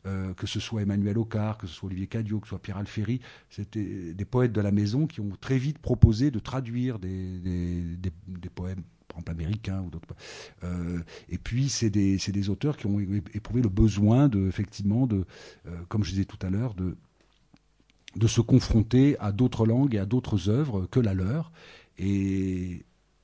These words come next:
l'idée, c'est que on ne fait pas un, une collection de littérature étrangère, on ne fait pas une collection de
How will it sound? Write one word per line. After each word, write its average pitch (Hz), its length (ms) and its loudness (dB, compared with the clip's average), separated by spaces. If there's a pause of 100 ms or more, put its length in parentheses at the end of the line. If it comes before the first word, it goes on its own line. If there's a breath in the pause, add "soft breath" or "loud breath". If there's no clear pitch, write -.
(200)
l'idée, 131 560 6
c'est 117 200 -2
que 110 460 -2 (180)
on 127 100 0
ne 113 60 4
fait 113 160 2
pas 113 440 -2
un, 87 520 -8
une 98 100 -2
collection 98 540 -4
de 87 80 -4
littérature 87 440 -6
étrangère, 107 580 -4 (100)
on 95 60 -10
ne 92 60 -8
fait 104 100 -8
pas 110 100 -4
une 98 100 -2
collection 95 360 -6
de 78 120 -10